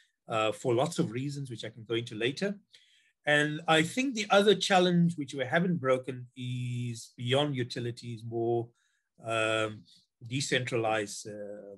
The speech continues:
models. And there, I think, uh, entrepreneurs, financiers, and so on, uh, still have to break a lot of new ground. But just lastly, on average, uh, the kilowatt cost of renewables, while it's cheaper globally,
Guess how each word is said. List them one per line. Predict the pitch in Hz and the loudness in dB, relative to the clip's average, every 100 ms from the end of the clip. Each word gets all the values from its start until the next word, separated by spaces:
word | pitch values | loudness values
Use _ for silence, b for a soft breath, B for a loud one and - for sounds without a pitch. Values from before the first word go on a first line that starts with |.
| 104 | -4
models. | 117 110 101 101 101 | -2 -2 -6 -8 -14
And | 101 | -4
there, | 117 120 107 | 0 2 2
I | |
think, | 104 117 113 - _ _ _ _ _ | -2 -10 -12 -20 _ _ _ _ _
uh, | 107 104 101 104 123 | -8 -8 -8 -10 -8
entrepreneurs, | 123 123 117 113 110 110 107 101 | -6 -6 -8 -4 0 2 0 -4
financiers, | - 117 113 107 - 98 | -4 -2 -2 -4 -6 -8
and | 101 | -10
so | - 104 | -10 -8
on, | 104 101 _ _ _ _ 101 | -8 -10 _ _ _ _ -8
uh, | 101 | -8
still | - 127 | -4 -2
have | 113 - | -2 -2
to | 101 | -4
break | 107 104 - | -2 -2 -2
a | |
lot | 101 117 120 | 0 0 0
of | 90 | -4
new | 110 | -4
ground. | 104 98 98 143 b b _ | -2 -4 -4 -8 b b _
But | 139 139 | 0 4
just | 208 214 | 4 6
lastly, | 180 190 180 170 | 8 8 8 6
on | 156 - | 4 4
average, | 156 160 170 165 170 139 | 2 6 6 6 2 0
uh, | 127 120 120 _ b b - 123 | 2 2 -2 _ b b -20 -8
the | 127 | -8
kilowatt | - 233 196 175 165 - - | 2 6 8 8 6 -2 -2
cost | 160 143 - | 2 2 0
of | 127 123 - | -4 -6 -6
renewables, | 117 117 151 165 160 147 120 | -6 2 2 4 4 2 2
while | 120 120 | 2 2
it's | 117 - - | 0 -8 -8
cheaper | - 226 175 202 | -4 -4 4 4
globally, | 170 139 151 156 170 233 | 6 4 4 6 2 2